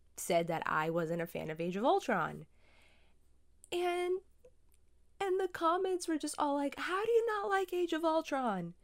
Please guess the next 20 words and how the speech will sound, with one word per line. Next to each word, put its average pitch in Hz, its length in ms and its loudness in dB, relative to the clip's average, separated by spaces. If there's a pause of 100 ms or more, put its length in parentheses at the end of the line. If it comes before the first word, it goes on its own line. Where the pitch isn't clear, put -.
(500)
And 262 120 -2
I 220 120 0
was 302 140 0
kinda 415 220 -2
shocked. - 520 -2
Like, 220 140 0
I 202 120 0
thought 240 280 -2
the 233 80 -6
fandom 190 680 -2
always 175 480 0
just - 300 -8
generally 170 680 -4 (580)
agreed 190 380 -2
that 175 100 0
we 175 120 -2
disliked 170 640 -8
Age 170 180 -4
of 151 100 -10
Ultron. 226 640 -6